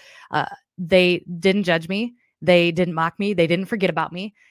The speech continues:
They took us seriously. They took my husband seriously. Um, they took it more seriously than at this point I was kind of taking it, because I was like, you know, I do have really bad anxiety. Maybe this is that. And I just missed it.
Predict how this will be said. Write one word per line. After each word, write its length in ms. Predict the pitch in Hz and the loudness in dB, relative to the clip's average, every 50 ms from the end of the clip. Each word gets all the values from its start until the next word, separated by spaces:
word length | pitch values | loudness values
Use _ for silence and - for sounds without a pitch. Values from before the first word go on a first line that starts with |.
| _ _ | _ _
They 140 | - 180 180 | 0 0 0
took 240 | - - 214 190 214 | 0 -2 -2 0 -2
us 120 | 190 - | -2 -2
seriously. 680 | - - 180 175 180 180 180 180 175 - - 185 185 180 | -4 -4 -2 -2 0 0 -2 -2 -4 -6 -6 -4 -4 -2
They 160 | 170 170 170 | -4 -4 -6
took 180 | 165 - 190 - | -6 -6 -8 -6
my 120 | 180 160 | -6 -6
husband 360 | 143 175 185 175 - 185 185 | -4 -4 -4 -4 -6 -8 -8
seriously. 640 | 180 - 180 180 175 175 170 - - 180 175 170 165 - _ _ _ _ _ - | -6 -6 -4 -2 -2 -4 -4 -4 -4 -4 -4 -4 -6 -10 _ _ _ _ _ -4
Um, 440 | 165 170 165 160 160 156 160 160 - _ _ _ _ _ | -2 0 0 -2 -4 -6 -10 -12 -16 _ _ _ _ _
they 180 | 165 175 196 202 | 0 2 2 2
took 200 | - 269 262 233 | 2 0 0 0
it 60 | 208 | 0
more 160 | 202 202 196 | 0 -2 -2
seriously 400 | - - 208 202 196 - 190 180 | -2 -2 -2 -2 -2 -2 -2 -2
than 140 | 170 185 180 | 0 -2 -2
at 100 | 170 160 | -2 -4
this 120 | 190 185 | -6 -6
point 220 | - - 185 170 156 | -6 -6 -6 -4 0
I 180 | 170 180 185 180 | 0 0 2 0
was 180 | 180 170 - | 0 -4 -6
kind 260 | - - - 180 165 | -10 -8 -8 -8 -6
of 80 | 156 - | -8 -10
taking 360 | - 170 165 - - 165 147 | -8 -8 -8 -8 -8 -14 -16
it, 120 | 139 139 165 | -16 -14 -14
because 220 | 185 - 180 165 | -10 -8 -4 -2
I 120 | 180 170 | -2 -2
was 140 | 180 185 175 | -2 -4 -6
like, 180 | 185 175 170 - | -8 -10 -8 -8
you 60 | 190 | -6
know, 320 | 190 190 190 190 185 - - _ _ _ _ _ _ _ _ _ | -4 -2 -2 -2 -4 -6 -10 _ _ _ _ _ _ _ _ _
I 100 | - 208 | 2 2
do 240 | 202 185 233 233 220 | 4 4 4 2 4
have 200 | 190 208 196 180 | 4 2 2 2
really 160 | 202 185 185 | 0 -2 -2
bad 220 | 165 170 165 170 170 | 0 0 0 -2 -2
anxiety. 400 | 165 160 143 175 170 165 165 165 | -4 -4 -4 -2 -2 -2 -4 -2
Maybe 320 | 160 170 180 208 196 226 | 0 0 0 0 0 -2
this 260 | 196 185 185 - - | -4 -4 -8 -8 -10
is 140 | 185 170 156 | -12 -10 -4
that. 240 | - 170 170 175 - | -2 0 0 0 -2
And 100 | 180 175 | -2 -2
I 120 | 185 202 | -2 -2
just 300 | 202 175 208 208 - - | -2 -4 -6 -8 -6 -8
missed 460 | 170 165 170 170 175 165 - - - - | -8 -6 -4 -2 -2 -4 -4 -8 -14 -16
it. 220 | 139 - - | -16 -16 -18